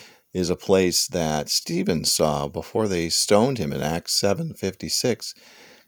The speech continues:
It says, "Look," he said, "I see heaven open and the Son of Man standing at the right hand of God." Isn't that cool? That when Jesus went to heaven, he went up there and he was taken up and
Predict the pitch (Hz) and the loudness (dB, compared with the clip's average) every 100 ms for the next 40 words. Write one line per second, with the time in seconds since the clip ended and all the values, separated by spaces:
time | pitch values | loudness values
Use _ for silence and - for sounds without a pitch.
0 | - 85 101 95 110 151 - - 101 80 | -8 -2 0 2 2 2 2 -8 -4 -2
1 | - 87 92 - 101 131 - 85 80 120 | 4 4 4 0 0 0 0 -2 0 2
2 | 123 127 - 101 98 - 76 78 87 87 | 2 2 0 2 0 0 -4 -4 -4 -2
3 | 85 - - 120 139 131 87 80 80 76 | 0 -2 2 2 2 0 0 0 2 0
4 | 76 80 - 107 110 117 110 80 76 73 | -2 -4 -2 2 4 4 4 0 -4 -6
5 | 76 85 95 - 95 95 92 - 71 76 | -2 2 2 2 -2 0 -4 -4 -4 -2
6 | 76 76 - - - - - - - 98 | -4 -6 -10 -20 -20 -20 -20 -14 -6 0
7 | 107 101 - 117 120 120 90 80 - - | 2 2 0 2 2 4 0 -2 -10 -14
8 | - 95 85 101 107 107 110 98 - _ | -4 -2 -2 0 0 4 2 2 -2 _
9 | _ _ _ _ - 95 127 151 87 80 | _ _ _ _ 0 4 4 4 -2 2
10 | 82 76 78 85 92 80 92 98 101 - | 0 2 -2 -2 -2 -2 -2 2 2 2
11 | - 80 85 92 - - - 82 80 80 | 2 4 4 0 -6 -20 -18 -8 -4 -2
12 | 85 78 - 92 95 98 95 95 - 85 | -2 -2 0 0 0 0 0 -2 -4 -8
13 | 73 78 | -8 -10